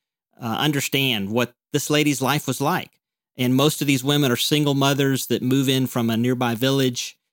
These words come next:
They move to Chiang Mai 'cause they're looking to put their kids in better education and to provide better for their family. But we specifically, after several years of training, now that we've trained over six hundred fifty women and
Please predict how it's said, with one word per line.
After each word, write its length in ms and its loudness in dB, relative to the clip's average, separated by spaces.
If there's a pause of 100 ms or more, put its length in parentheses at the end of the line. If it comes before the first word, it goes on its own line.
(120)
They 100 -2
move 240 2
to 60 -6
Chiang 280 0
Mai 260 2
'cause 220 -4
they're 140 0
looking 360 0
to 80 -2
put 220 -4
their 80 -2
kids 340 -2
in 140 0
better 180 0
education 800 -2
and 240 -8
to 60 -20
provide 380 -2
better 180 -2
for 120 -6
their 120 -4
family. 520 0 (460)
But 160 0
we 180 4
specifically, 840 2
after 360 -4
several 420 2
years 340 2
of 120 -4
training, 560 0
now 200 0
that 120 -2
we've 140 -2
trained 360 0
over 240 -2
six 300 -4
hundred 280 -2
fifty 400 -2
women 440 0
and 260 -6